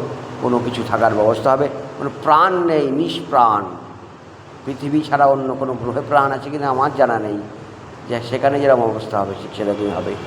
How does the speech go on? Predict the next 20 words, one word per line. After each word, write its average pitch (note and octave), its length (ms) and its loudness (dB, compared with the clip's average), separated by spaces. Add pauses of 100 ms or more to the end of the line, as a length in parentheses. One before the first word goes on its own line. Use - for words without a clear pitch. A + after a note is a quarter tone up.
(300)
তপ্ত C3 340 2 (120)
হয়ে B2 220 4
যাচ্ছে A#2+ 300 4
পৃথিবী, A2+ 340 -2 (500)
দিন C#3+ 220 8
দিন C#3+ 180 6 (100)
তাপমাত্রা C#3 460 2
বাড়ছে। C3+ 440 2 (960)
আজকে B2 300 0 (840)
পঁয়ত্রিশ, C#3 480 2 (120)
চল্লিশ, C#3+ 420 0 (100)
পঁয়তাল্লিশ, C#3+ 460 2 (100)
পঞ্চাশ C#3+ 420 4 (400)
হয়ে C#3 180 0
যাবে, C3+ 160 6
কোন C3+ 180 2
দিন C#3 180 -2
ছাপ্পান্ন C#3 420 0
হয়ে C#3 180 4
যাবে। C3+ 160 6